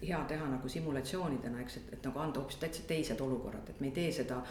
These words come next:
oma töökeskkonda, eks ju, et, et, äh, ma ei tea, Telia ei, ei arenda seal oma mingisugust nagu uut protsessi või mis see mingi vinge internet, mida mul seal Nõmmel praegu kaablitega maa sisse pannakse on, eks.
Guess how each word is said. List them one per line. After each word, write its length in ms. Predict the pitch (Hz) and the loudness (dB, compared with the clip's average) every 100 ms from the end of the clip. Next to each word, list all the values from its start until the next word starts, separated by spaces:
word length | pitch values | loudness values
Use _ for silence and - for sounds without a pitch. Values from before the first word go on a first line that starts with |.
| - - | -6 -2
oma 180 | 139 | 0
töökeskkonda, 800 | 131 151 139 117 - - 123 117 | 2 4 4 4 0 -2 0 0
eks 140 | 113 120 | -2 -4
ju, 40 | |
et, 140 | 117 - - - - | -6 -8 -10 -12 -6
et, 360 | - 123 - - | -2 -2 -4 -2
äh, 120 | 127 | 0
ma 200 | 127 127 | 2 2
ei 60 | 127 | 2
tea, 140 | 127 120 | 0 2
Telia 420 | 147 156 127 123 | 2 4 2 4
ei, 240 | 123 123 - - - | 4 4 2 -6 0
ei 160 | 127 | 4
arenda 340 | 135 151 135 127 | 6 6 4 2
seal 160 | 127 127 | 0 2
oma 180 | 127 | 4
mingisugust 560 | 127 143 127 127 131 - | 4 4 2 0 -2 0
nagu 240 | 131 - - - - 127 156 | 2 2 2 0 0 0 0
uut 140 | 160 - | 0 0
protsessi 580 | 147 - 151 147 - | 0 2 2 2 0
või 160 | 123 120 | 0 0
mis 220 | 131 127 | 0 -2
see 100 | 131 | -2
mingi 280 | 127 131 127 | 2 2 2
vinge 260 | 131 135 131 | 2 2 2
internet, 540 | 131 - - 120 - | 0 2 0 0 -2
mida 200 | - 151 | -2 0
mul 200 | 151 127 | 2 0
seal 160 | 127 127 123 | 0 0 2
Nõmmel 280 | 135 127 117 | 2 2 2
praegu 380 | 131 123 - - | 0 0 -2 -2
kaablitega 500 | 151 139 - - - | 0 0 0 0 2
maa 160 | 165 156 | 4 2
sisse 260 | 151 - 214 | 4 8 10
pannakse 480 | 175 180 - - | 10 8 4 4
on, 180 | - - | 4 4
eks. 220 | - - | 2 2